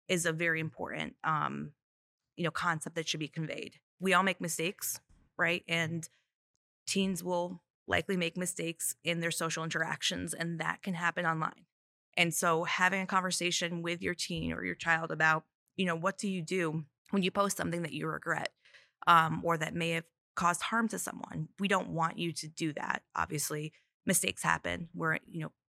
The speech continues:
teens are impulsive. They're still developing. So how do you address that after the fact? Maybe you shared something that you shouldn't have shared. How do you take it down? And how do you apologize to someone that you may have, may have hurt? And I think it also,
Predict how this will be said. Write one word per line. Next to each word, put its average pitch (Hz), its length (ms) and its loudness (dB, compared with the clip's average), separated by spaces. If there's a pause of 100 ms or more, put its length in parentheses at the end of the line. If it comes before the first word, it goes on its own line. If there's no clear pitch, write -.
(120)
teens 170 260 0
are 170 60 6
impulsive. 160 440 -2
They're 151 100 -4
still 165 220 0
developing. 156 720 -2 (420)
So 135 280 6
how 196 280 4
do 208 100 -4
you 170 520 -2 (340)
address 165 400 0
that - 240 -4 (140)
after - 240 2
the 156 80 -6
fact? - 340 -6
Maybe 180 320 -2
you 180 140 -6
shared 180 260 0
something 165 220 -4
that - 80 -10
you 151 80 -4
shouldn't - 240 -2
have - 80 -12
shared. - 260 -2 (320)
How 175 120 4
do 175 100 0
you 175 60 -2
take 170 200 -8
it 160 80 -8
down? 208 460 2
And 185 100 -2
how 170 140 0
do 175 80 -4
you 170 60 0
apologize 160 640 -2
to 160 80 -4
someone 156 360 -4
that - 120 -6
you 156 100 -6
may 147 180 -4
have, 160 160 -6 (360)
may 160 120 4
have - 120 -8
hurt? 165 240 -2
And 170 120 -2
I 170 60 -2
think 214 180 -4
it 196 180 -4
also, 175 540 2